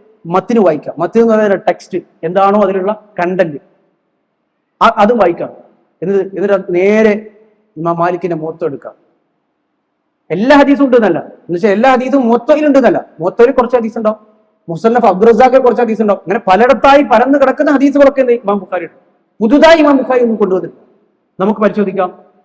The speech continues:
അത് ഈ പലരും, അതായത് ജാമ്യയിൽ തന്നെ ഒരു ഹദീസ് വർക്ക്ഷോപ്പ് നടന്ന, നടന്നപ്പോൾ അത് രണ്ടും താരതമ്യം ചെയ്തുകൊണ്ട് തന്നെ നമ്മളത് ഹദീസ് വർക്ക്ഷോപ്പിൽ പങ്കെടുത്ത ആളുകൾക്ക് കാണിച്ചു കൊടുക്കുന്നു. ഇമാം ബുഖാരിയുടെ കിതാബിൽ ഒരു, അതിന്റെ ഒരു, ആ,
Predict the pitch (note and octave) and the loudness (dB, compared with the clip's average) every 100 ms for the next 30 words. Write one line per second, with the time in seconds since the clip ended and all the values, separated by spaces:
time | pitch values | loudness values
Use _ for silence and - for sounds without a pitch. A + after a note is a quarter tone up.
0 | _ _ _ _ _ _ _ _ _ C#3+ | _ _ _ _ _ _ _ _ _ -4
1 | F3+ F3 E3+ - - D3+ C#3+ D#3 D#3 - | -2 -2 -6 -16 -18 -18 -16 -16 -14 -14
2 | E3 - F3 F#3 D#3+ C#3 C#3+ D#3+ F3 E3 | -16 -6 -4 -2 -4 -6 -8 -10 -10 -4
3 | E3+ F#3 F3 F3 E3+ E3+ D#3+ D3+ G3+ G3 | -2 -2 -4 -4 -6 -8 -10 -8 -6 -4
4 | F3 F3 F3 F3 E3 E3+ E3+ E3+ E3 D#3+ | -6 -4 -4 -4 -6 -6 -8 -8 -8 -6
5 | D#3 - _ _ - F3 F3+ - F3 F#3+ | -8 -8 _ _ -6 -4 -4 -4 -4 0
6 | A#3 A3 G3+ A#3+ C4 C4 A#3+ A#3+ A#3 G#3+ | 2 4 4 4 2 0 -2 0 0 0
7 | G#3 G3+ F#3+ F#3 F3+ _ _ - E3+ G3 | -2 -4 -4 -6 -8 _ _ -10 -8 -6
8 | F#3 - F3+ F3+ E3 E3+ E3 E3 E3+ E3+ | -8 -8 -10 -10 -8 -8 -6 -4 -6 -6
9 | E3 D#3+ E3+ F3 D#3 D3 - _ _ D#3 | -6 -6 -4 -6 -6 -8 -14 _ _ -6
10 | E3 C#3+ - D3 D#3+ F3+ F#3 F#3+ - _ | -6 -8 -14 -4 -2 -2 -2 -4 -8 _
11 | _ F3+ F3 F3+ F3+ F3 E3 E3+ E3 - | _ -4 -2 -2 -4 -6 -8 -6 -6 -10
12 | _ _ _ - E3 D#3+ D3+ | _ _ _ -14 -6 -4 -4